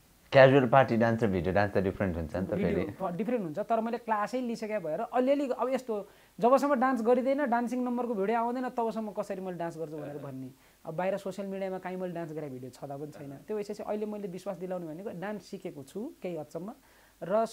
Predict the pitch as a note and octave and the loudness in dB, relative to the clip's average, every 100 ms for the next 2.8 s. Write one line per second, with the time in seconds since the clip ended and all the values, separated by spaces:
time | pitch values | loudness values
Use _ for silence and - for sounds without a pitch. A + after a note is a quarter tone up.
0 | E3+ G3 A3 G#3 G#3 G3 F#3+ F3+ G3 F3 | 2 2 2 0 -6 -6 -8 -8 -8 -6
1 | E3+ E3 D3+ D3 F#3+ E3 D3 D#3 E3 D3 | -4 -4 -6 -8 -10 -12 -10 -12 -12 -16
2 | - - _ - - - - D3+ | -16 -20 _ -18 -14 -8 -6 -8